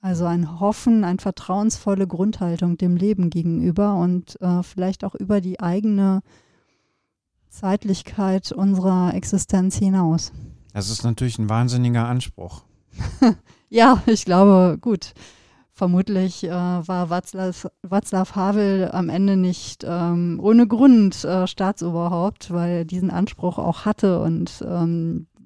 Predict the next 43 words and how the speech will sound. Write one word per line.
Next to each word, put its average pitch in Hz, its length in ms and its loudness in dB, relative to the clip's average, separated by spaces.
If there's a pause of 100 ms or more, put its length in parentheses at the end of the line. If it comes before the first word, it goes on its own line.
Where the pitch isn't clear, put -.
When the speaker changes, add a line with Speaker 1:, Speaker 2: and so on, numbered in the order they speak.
(380)
Speaker 1:
dieser 185 240 4
Anspruch 180 340 0
ihm 180 180 0
auch 165 80 2
die - 120 -4
Kraft - 340 -4
verliehen 180 480 0
hat, 180 180 0
das 180 140 -2
mit 175 180 -4
seinen, 185 760 -2
äh, 170 200 -4
Leuten 180 320 -4
umzusetzen. 170 800 -6 (580)
Speaker 2:
Ja, 117 120 -2
Speaker 1:
Aber 202 80 6
Speaker 2:
was 226 60 6
Speaker 1:
es 208 80 0
ist 233 140 -2
einfach 220 260 0
der, 202 360 0
ne, 214 260 0
die 202 200 -4
Zuversicht 214 480 -4
so 214 80 0
mehr 196 180 4
so 190 100 0
der 180 120 -2
feste 208 420 -2
Glaube 175 460 -2
daran, 226 320 -2
dass 220 160 -2
etwas 220 320 -6
Gutes 226 340 -6
geschieht 208 460 -4 (420)
und 196 140 -4
die 190 100 0
Hoffnung 208 480 0
eher 196 280 2
daran, 196 640 -2
dass - 320 -8
man, 190 500 0
ja, 202 280 -2